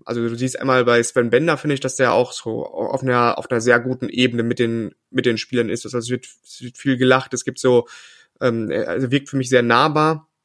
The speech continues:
Ähm, du siehst, dass er noch nicht lange, äh, dass er noch, dass seine Karriere noch nicht lange zurück, ähm, zurückliegt.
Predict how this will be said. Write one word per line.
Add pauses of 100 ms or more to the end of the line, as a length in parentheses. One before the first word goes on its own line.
(140)
Ähm,
du
siehst,
dass
er
noch
nicht
lange,
äh, (460)
dass
er
noch, (300)
dass
seine
Karriere
noch
nicht
lange
zurück, (140)
ähm,
zurückliegt.